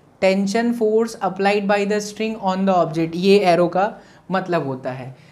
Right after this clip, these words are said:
रस्सी के द्वारा टेंशन फोर्स लग रहा है इस डायरेक्शन में इस ऑब्जेक्ट पे, इस पे टेंशन फोर्स इधर लग रहा है, इसलिए दोनों को कंबाइन करके ऐसे दिखाया जाता है। Now my second question is, बच्चा लोग प्लीज कॉन्सेंट्रेट, my second question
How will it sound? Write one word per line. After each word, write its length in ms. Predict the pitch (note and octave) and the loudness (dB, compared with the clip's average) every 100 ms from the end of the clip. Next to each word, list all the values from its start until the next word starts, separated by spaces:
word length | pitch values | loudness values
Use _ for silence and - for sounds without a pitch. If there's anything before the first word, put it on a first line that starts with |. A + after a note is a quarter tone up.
| - | -8
रस्सी 560 | E3 F3 E3+ A3 A3 A3 | 0 0 0 -2 -2 -2
के 160 | G#3 F#3+ | -4 -2
द्वारा 320 | E3+ E3+ G3 | 2 4 2
टेंशन 460 | G3+ F#3+ F3 G3+ | 2 -6 -4 -8
फोर्स 300 | F#3+ F#3+ F#3+ F#3 | -6 -6 -6 -6
लग 140 | F3 | -4
रहा 120 | F#3+ | -2
है 80 | G3+ | -4
इस 120 | F#3+ | -4
डायरेक्शन 320 | F#3+ F3 E3+ G3 | -4 -4 -4 -6
में 120 | G3 | -4
इस 100 | F3 | -4
ऑब्जेक्ट 380 | C3 C#3 D3+ - | -6 -6 -8 -8
पे, 80 | F3+ | -10
इस 220 | F3+ E3+ | -10 -10
पे 160 | - | -8
टेंशन 360 | G#3+ G3 F3 F#3 | -6 -6 -6 -8
फोर्स 260 | F3+ F3 D#3+ | -8 -8 -6
इधर 180 | D3 C3 | -4 -4
लग 140 | B2 | -2
रहा 80 | D3 | -2
है, 80 | F#3 | -2
इसलिए 180 | G3 | -4
दोनों 200 | F#3+ F#3+ G3 | -4 -2 -4
को 80 | |
कंबाइन 360 | F#3+ F3 F3 F#3 | -6 -6 -6 -4
करके 220 | F3+ F3 | -6 -6
ऐसे 200 | F3 F3 | -8 -6
दिखाया 320 | F3 F3 E3 | -8 -4 -4
जाता 260 | C3+ A#2+ C3+ | -4 -6 -8
है। 80 | C3+ - - - | -16 -18 -20 -6
Now 100 | G3+ | -2
my 140 | A3+ B3 | 0 -2
second 340 | A#3+ F#3 G#3+ G#3 | -2 -6 -6 -6
question 340 | G#3 G#3 G3+ | -6 -4 -6
is, 120 | G3 | -4
बच्चा 300 | G3 F#3+ G3+ | -4 -2 -2
लोग 300 | G3 - G#2 - - - - _ _ _ _ _ _ - - - - - | 2 2 0 -6 -20 -20 -20 _ _ _ _ _ _ -20 -20 -20 -20 -2
प्लीज 200 | G#3 G#3+ | -2 0
कॉन्सेंट्रेट, 760 | G#3 F#3 F#3 G3 G3 G3+ G#3+ - - _ _ _ _ | 0 0 -2 -4 -2 -2 -2 -8 -20 _ _ _ _
my 160 | F3+ G3 A3+ | 0 0 2
second 380 | G#3 F3+ G3+ | -2 -2 -2
question 360 | G3 F#3+ G3 F#3+ | 0 -2 -2 -6